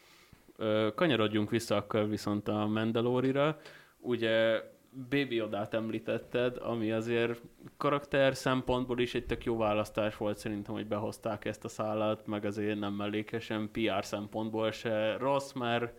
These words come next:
mégis azért, ö, a történethez is hozzátesz Baby Yoda, sőt, ő az egyik alapja, a másik meg, hogy millió dollárért el lehet adni belőle merchandise-t, ami azért a Star Warsnak mostanában elég alap dolog.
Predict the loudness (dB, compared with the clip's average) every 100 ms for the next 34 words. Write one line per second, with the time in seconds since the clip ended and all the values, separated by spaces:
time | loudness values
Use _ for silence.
0 | -18 -20 -20 -20 -20 _ _ _ -2 0
1 | 2 2 0 2 2 2 4 4 2 0
2 | 2 2 2 0 -2 -2 -4 -2 -4 0
3 | 0 0 -2 0 0 0 0 2 0 0
4 | -2 -4 -2 -2 -2 -4 -6 -4 0 0
5 | 0 0 -2 0 0 -2 -6 -6 -4 0
6 | 0 0 -4 -2 0 0 0 0 0 0
7 | 0 0 0 -2 -2 -4 -4 -4 -4 -2
8 | -2 -2 -2 -2 -4 -4 -6 -6 -4 -4
9 | -6 -16 -20 _ -8 -2 0 -2 -4 -6
10 | -2 0 -2 0 0 0 -2 -4 -6 -8
11 | -6 -6 -4 -4 -4 -2 -4 -4 -4 -4
12 | -2 -2 -4 -2 0 2 2 -2